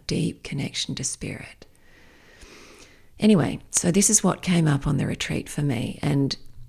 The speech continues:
I was a bit annoyed with myself that that was there, but it was there. So I started to learn to see it with great compassion. And the other thing that was happening, of course, is that Isira has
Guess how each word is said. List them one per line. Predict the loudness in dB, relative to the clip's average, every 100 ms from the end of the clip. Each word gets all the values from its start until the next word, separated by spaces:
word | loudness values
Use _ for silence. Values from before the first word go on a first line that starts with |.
| -12 -4
I |
was | -2 0
a |
bit | 0 0
annoyed | 0 2 4 2 0
with | -2 -6
myself | -2 0 0 -4
that | -6
that | -6 -2
was | 0 2
there, | 0 0 -2
but | -2 -2
it | -2
was | -2 -4
there. | -4 -4 -6 -10 -18 _ _ _ _ -20 -20 -20 -20 -20 -20 -20 -6
So | 0 4
I | 4
started | 4 2 2 2 0
to | -2
learn | 0 0 0 -2
to | 0
see | 2 4 2 0
it | -2
with | -4 -4 -6
great | -6 -2 -2 -2 -2 -2 -4 -10
compassion. | -8 -6 -4 -2 -4 -4 -12 -14 -16 -20 -20 -20 -20 -20 -20 -20 -6
And | -2 2
the | 4
other | 4 2
thing | 2 2 2
that | 0
was | 0 0
happening, | 0 -2 -2 -2
of | -4
course, | -8 -6 0 2 2
is | 0 -2
that | -2
Isira | -2 -2 -2 -2 -2 -2
has | -4 -6 -4 -4 0 0